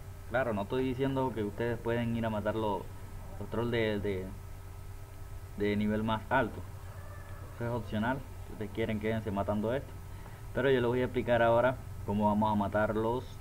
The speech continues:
estos trolls, que son bastante altos, pero nos van a proporcionar una buena cantidad de slayer. Fíjense, vamos a configurar,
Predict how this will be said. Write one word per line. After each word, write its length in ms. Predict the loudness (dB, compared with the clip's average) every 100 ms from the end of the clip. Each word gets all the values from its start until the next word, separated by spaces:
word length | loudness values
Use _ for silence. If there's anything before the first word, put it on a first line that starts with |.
| -4
estos 240 | -4 -4 -2
trolls, 260 | 0 0 -2 -8 -8 -10 -10 -10 -10 -8 -8 -10 -10 -10 -10 -10 -10 -10 -10 -8 -4
que 240 | -2 -2
son 180 | -2 -2
bastante 380 | 0 0 2 2
altos, 280 | 2 0 -8 -8 -12 -12 -10 -2
pero 180 | -2 0
nos 100 | -2
van 140 | -2
a 80 | -2
proporcionar 600 | -2 -2 -4 -2 -2 0
una 140 | 0
buena 260 | 0 0 0
cantidad 360 | -2 0 -2
de 120 | -2 -4
slayer. 340 | -2 -2 -4 -6 -10 -8 -8 -8 -8 -8 -8 -10 -2
Fíjense, 320 | 0 0 2
vamos 240 | 2 2
a 40 | 0
configurar, 520 | 0 0 2 4